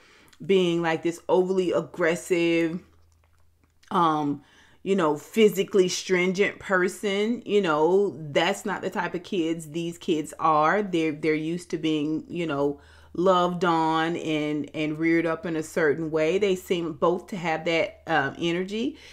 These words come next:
They seem to both be very smart. I love the idea of kitty yoga. I think that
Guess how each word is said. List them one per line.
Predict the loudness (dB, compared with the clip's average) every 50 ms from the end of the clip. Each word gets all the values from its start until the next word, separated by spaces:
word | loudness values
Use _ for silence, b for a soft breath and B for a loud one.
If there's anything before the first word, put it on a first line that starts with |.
| B B
They | B -4
seem | -2 0 0 0 0
to | 0
both | 0 2 2 2 0
be | -2 -2
very | 0 2 2 2 0
smart. | -2 -4 -6 -4 -2 -2 0 0 0 -2 -2 -6 B B B B B B B B
I | 4 4 6 6 6 6
love | 6 6 6 6 4 2 0
the | -2 -2 2
idea | 4 6 6 6 6 4 2 2 2 2 4 4 4 2
of | 0 0 2 2 4 4 2 0 -4 -8 -12 -16 -10
kitty | -2 2 2 4 4 2 0 0 0 -2 -4 -6 -12 _ -6
yoga. | 0 4 6 8 8 8 8 6 6 4 4 2 0 -2 -6 -12 -16 _ _ _ _ 0
I | 2 4 6 6 4 4
think | 2 0 0 2 2
that | 4 4 6